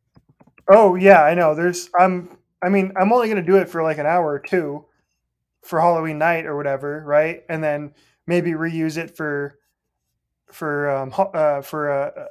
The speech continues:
a con at some point when we go back to cons finally.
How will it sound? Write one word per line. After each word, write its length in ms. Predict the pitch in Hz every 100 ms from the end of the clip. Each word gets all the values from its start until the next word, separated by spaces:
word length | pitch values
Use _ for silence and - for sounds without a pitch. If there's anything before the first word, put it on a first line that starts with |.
| 165
a 60 |
con 380 | 147 175 180 156
at 140 | 156 -
some 220 | 156 143
point 380 | 147 143 147 - _ _ _ _ _ _ _
when 160 | 156 151
we 120 | 147
go 120 | 160
back 200 | 147 147
to 80 | 147
cons 360 | - 151 151 147
finally. 520 | 139 131 127 131